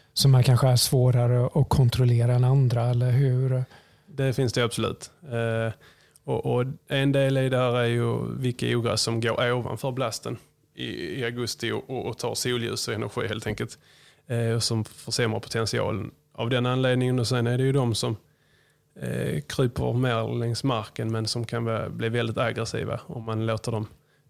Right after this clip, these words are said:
Speaker 2: få vara kvar. Eh, så att, eh, till exempel molla är väldigt viktigt, eh, att kunna hantera,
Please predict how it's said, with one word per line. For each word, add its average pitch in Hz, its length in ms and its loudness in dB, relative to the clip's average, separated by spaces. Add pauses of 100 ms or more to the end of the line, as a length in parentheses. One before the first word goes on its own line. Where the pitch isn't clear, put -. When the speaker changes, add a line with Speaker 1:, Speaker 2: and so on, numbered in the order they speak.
(380)
Speaker 2:
få 113 100 -4
vara 113 120 0
kvar. 87 300 2 (240)
Eh, 120 440 -4 (320)
så 127 280 0
att, 123 260 0
eh, 123 100 0
till 131 180 -4
exempel 123 360 0
molla 127 440 2
är 120 40 0
väldigt 120 280 0
viktigt, 117 460 -6 (400)
eh, 143 320 -6
att 123 100 -6
kunna 113 180 -2
hantera, 113 580 -2